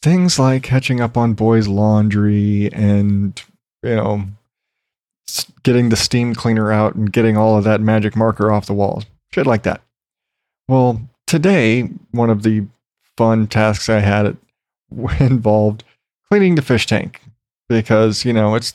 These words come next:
the best fucking thing in the world is to have fish and to have to clean up after fish, 'cause fuck fish. <laughs>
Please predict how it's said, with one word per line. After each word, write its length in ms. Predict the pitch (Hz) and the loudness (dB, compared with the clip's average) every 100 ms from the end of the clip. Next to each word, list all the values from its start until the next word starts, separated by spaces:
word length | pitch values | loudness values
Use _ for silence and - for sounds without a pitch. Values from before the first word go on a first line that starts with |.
| _ | _
the 100 | 113 110 _ _ _ _ | -4 -4 _ _ _ _
best 360 | 131 143 - - _ _ | 0 0 0 -8 _ _
fucking 280 | 107 107 101 | -6 -4 -4
thing 200 | - 107 | 0 0
in 60 | 104 | 0
the 60 | |
world 360 | 104 107 107 113 | 0 0 0 0
is 160 | 104 - | -4 -4
to 160 | - | -2
have 180 | 104 104 | 0 -2
fish 400 | - 107 - - _ _ _ _ _ - | 0 0 -2 -8 _ _ _ _ _ -2
and 160 | 107 | 0
to 200 | 104 107 95 | 2 0 -2
have 240 | 104 107 - | -2 0 0
to 160 | 107 - - | -2 -4 -6
clean 280 | - 107 | 0 2
up 180 | 110 113 | 2 2
after 260 | 131 - 104 | 0 0 -2
fish, 400 | - 110 - - _ _ _ _ _ _ _ _ | 0 0 -2 -8 _ _ _ _ _ _ _ _
'cause 300 | 113 107 - _ _ _ _ _ _ _ - | 0 0 -4 _ _ _ _ _ _ _ -4
fuck 200 | 120 117 | -2 -2
fish. 460 | - 113 127 - | 0 0 0 -2
<laughs> 20 | - | -4